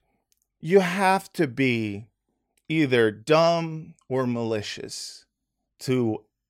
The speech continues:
look at that video and be like, "I don't know, man. It could have been for any reason." Ugh, what do you fucking need? Like, a body language expert? Body is currently on fire.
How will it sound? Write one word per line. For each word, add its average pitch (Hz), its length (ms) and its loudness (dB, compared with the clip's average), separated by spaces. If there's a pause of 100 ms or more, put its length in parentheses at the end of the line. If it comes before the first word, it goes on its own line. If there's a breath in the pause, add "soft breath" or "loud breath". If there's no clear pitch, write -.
(200)
look 143 280 2
at 143 140 4
that 127 220 4
video 110 340 0
and 95 120 -4
be 110 140 -4
like, 92 280 -2 (180)
"I 123 140 0
don't 107 180 0
know, 95 160 -2
man. 85 380 -8 (600)
It 147 200 -4
could 190 180 6
have 160 100 4
been 147 160 2
for 135 180 0
any 147 360 0
reason." 104 640 -8 (920 soft breath)
Ugh, 147 460 0
what 131 100 -2
do 170 60 -6
you 131 80 -6
fucking 139 360 -8
need? 135 200 -2
Like, 110 160 0
a 117 60 -4
body 170 440 4
language 190 480 4
expert? - 640 2 (320)
Body 202 360 4
is 196 180 4
currently 208 580 2
on 185 180 4
fire. 143 640 2